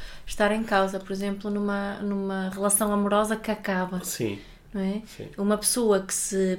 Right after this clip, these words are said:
Speaker 1: põe muito em causa, eh, que se, e, e não foi ela que acabou com a relação.
Speaker 2: Sim.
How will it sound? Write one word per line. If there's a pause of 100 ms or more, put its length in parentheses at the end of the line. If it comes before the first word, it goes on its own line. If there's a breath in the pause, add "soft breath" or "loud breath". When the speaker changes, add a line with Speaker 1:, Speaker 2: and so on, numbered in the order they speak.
Speaker 1:
põe
muito
em
causa, (100)
eh, (100)
que
se, (320)
e,
e
não
foi
ela
que
acabou
com
a
relação.
Speaker 2:
Sim.